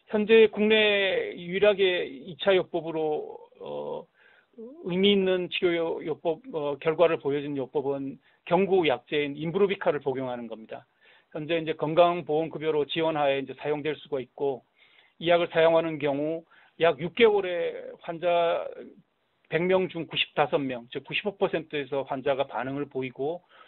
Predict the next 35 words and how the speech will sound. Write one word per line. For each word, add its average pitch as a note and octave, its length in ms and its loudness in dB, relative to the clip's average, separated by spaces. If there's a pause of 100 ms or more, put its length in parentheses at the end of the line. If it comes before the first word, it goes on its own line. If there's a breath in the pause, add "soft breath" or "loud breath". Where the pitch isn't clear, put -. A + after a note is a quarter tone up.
(200 soft breath)
오 D3 120 -4
년 F3+ 160 4
동안 F3+ 240 2
경과 D#3+ 340 4
관찰한 C#3+ 480 -2
경우 C3 360 -6 (360 soft breath)
약 C#3+ 220 0
오십칠 - 380 -4
퍼센트가 C#3+ 640 -4 (120)
뭐 B2+ 300 -10 (560 loud breath)
환자 D3+ 400 4
부작용도 E3 680 0
없이, D#3 440 -10
부작용에 E3 720 0
의해서 C3+ 480 -4
환-, C#3 300 -10
치료에 D#3+ 440 -2
탈락되지 E3 540 -2
않고 C3 360 -6
또 - 120 -4
반응도 C#3 400 -4
그대로 C3+ 260 -6
유지가 C3 340 -4
되고 C3+ 200 -4
있어서 C3 440 -8 (320 soft breath)
치료를 B2+ 260 -2
그대로 C3+ 320 -2
받고 C#3 300 -4
있다라고 B2 560 -2
이제 B2 100 -4
알려져 B2+ 360 -2
있습니다. A2 460 -16 (540 soft breath)
그렇지만 F3 460 2
이제 D3 420 -2
이 E3 240 -12